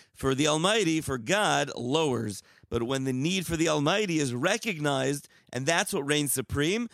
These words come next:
so then there's a real humility. And of course, that is the real humility that we're shooting for. Shehu levushai, this is his garment, meaning the garment of the Almighty.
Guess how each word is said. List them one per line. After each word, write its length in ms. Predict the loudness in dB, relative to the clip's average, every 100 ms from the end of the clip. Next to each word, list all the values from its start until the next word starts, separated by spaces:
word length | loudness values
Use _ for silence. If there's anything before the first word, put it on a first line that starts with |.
| -14
so 140 | -6 0
then 220 | 2 2
there's 180 | 2 2
a 100 | 0
real 320 | 2 2 2
humility. 720 | 0 0 -2 -4 -8 -12 -16 -20 _ -6
And 80 | -4
of 140 | -4
course, 320 | 0 0 0 0
that 440 | 0 2 2 0
is 140 | -4
the 100 | -2
real 180 | 0 0
humility 460 | 0 0 2 2 2
that 160 | 2
we're 160 | 2 0
shooting 380 | 0 0 0 -2
for. 340 | -4 -8 -8 -14 _ _
Shehu 380 | -2 0 2 2
levushai, 720 | 0 2 0 2 0 0 -4 -8 -16
this 300 | -2 0 2
is 160 | 2 2
his 260 | 2 2 0
garment, 640 | 2 4 4 2 0 0
meaning 160 | -2 0
the 80 |
garment 480 | 0 2 2 2 0
of 140 | 0 2
the 100 | 2
Almighty. 560 | 2 2 0 -2 -6